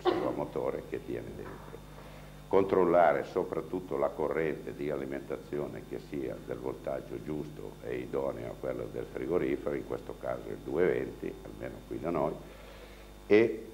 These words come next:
<clears throat> dopodiché potete fare la prima prova, vedere se il compressore va in moto e se funziona regolarmente. Altro inconveniente può essere quello del compressore bruciato o del compressore bloccato,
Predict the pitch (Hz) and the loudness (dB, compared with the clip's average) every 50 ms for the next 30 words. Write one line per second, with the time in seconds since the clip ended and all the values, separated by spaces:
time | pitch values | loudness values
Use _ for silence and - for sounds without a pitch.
0 | - - - - - - 76 76 85 85 95 107 107 - 104 101 131 127 - 87 | -14 -4 0 0 0 0 0 -4 -2 4 6 6 8 8 6 4 4 2 2 2
1 | 85 92 - - - - 85 80 - 85 82 - 76 78 80 76 69 73 76 - | 2 2 2 0 -2 0 0 0 0 0 0 4 4 6 6 6 4 4 2 2
2 | - 92 95 92 95 95 - - 65 67 62 64 73 73 80 82 80 71 76 76 | 2 2 2 2 2 0 0 2 2 2 2 2 0 0 0 0 2 2 2 2
3 | 80 80 78 - - 98 101 98 98 95 92 92 - - 95 92 90 92 98 92 | 2 -2 -2 0 2 4 6 8 8 6 6 4 0 0 0 0 0 0 -2 -2
4 | - - 73 71 80 80 76 71 69 67 71 80 85 64 58 64 - - 76 71 | 0 2 2 2 2 2 2 2 0 0 0 0 -2 0 0 -2 -2 -2 -6 -4
5 | - 69 62 - 58 58 - - - 58 60 60 60 58 57 53 53 55 55 53 | -4 -6 -6 -6 -8 -10 -10 -10 -8 -8 -8 -6 -8 -8 -8 -10 -8 -8 -10 -10
6 | 50 50 50 50 50 50 - - - - - - - - - - - - - - | -10 -12 -12 -12 -14 -14 -14 -16 -16 -16 -16 -16 -16 -16 -16 -16 -16 -16 -16 -16
7 | - - - - - - - - - - - - - - - - - 101 110 110 | -16 -16 -16 -16 -16 -16 -16 -16 -16 -16 -16 -16 -16 -16 -16 2 8 8 8 8
8 | - - 107 104 98 - 107 113 110 127 123 110 95 90 95 107 - - 123 - | 8 6 4 4 4 4 4 4 6 6 4 6 4 4 4 4 2 0 0 0
9 | - 80 78 78 80 80 - - 80 80 80 - 85 76 73 76 85 85 85 80 | 0 0 2 2 2 0 0 -2 -2 -4 0 2 2 2 4 2 0 0 2 0
10 | 80 82 80 - 71 69 - 76 76 - - 90 82 71 69 67 65 - 101 - | 0 0 0 -4 -4 -4 -4 -6 -8 -2 0 2 2 2 2 0 0 -2 -4 -4
11 | - - - 62 65 65 - - 69 - - 65 73 73 73 71 69 - - 69 | -2 0 0 0 0 0 -4 -8 -10 -8 -4 -4 -2 -2 -2 -4 -6 -4 -6 -6
12 | 67 64 - - - - - 71 65 67 65 - 64 65 67 - - - 95 82 | -6 -6 -8 -10 -8 -4 -4 -2 -2 -2 -4 -4 -6 -6 -6 -6 2 4 4 4
13 | 69 - - - | 4 2 -2 -10